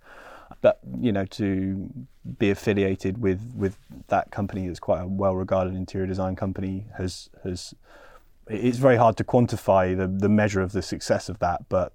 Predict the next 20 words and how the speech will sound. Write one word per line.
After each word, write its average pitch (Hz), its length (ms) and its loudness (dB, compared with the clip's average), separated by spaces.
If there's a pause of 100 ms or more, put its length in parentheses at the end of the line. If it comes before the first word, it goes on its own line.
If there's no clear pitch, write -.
(760)
if 107 160 -6
I 95 60 0
had 98 160 -4
to 101 60 -6
do 92 140 -4
it 90 60 -4
again, 92 300 -2
the, 92 180 -6
the 95 140 -4
answer 92 260 -6
would 92 140 -6
be 95 80 -6
yes. 98 260 0
But - 160 -4
to 123 100 4
answer 110 200 0
your 95 80 -2
question, 90 480 -2 (340)
you 101 140 -6
know, 90 180 -4